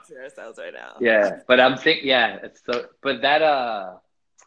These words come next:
Speaker 2: yeah, like, to, to go back to the podcast you sent me earlier in the week.
Speaker 1: Yeah.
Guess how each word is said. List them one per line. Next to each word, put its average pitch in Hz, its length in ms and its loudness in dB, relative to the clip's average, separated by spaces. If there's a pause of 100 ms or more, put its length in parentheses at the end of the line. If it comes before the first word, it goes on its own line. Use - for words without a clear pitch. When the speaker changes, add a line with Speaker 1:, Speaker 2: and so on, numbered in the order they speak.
(600)
Speaker 2:
yeah, 127 140 0
like, 113 220 -4
to, 107 140 -16
to - 180 -16
go 107 120 -8
back 113 260 -6
to 110 60 -18
the 104 120 -16
podcast 104 480 -8
you 98 80 -14
sent 98 260 -8
me 95 80 -10
earlier 95 260 -8
in 90 80 -12
the 90 100 -10
week. 90 240 -8 (600)
Speaker 1:
Yeah. 127 160 -16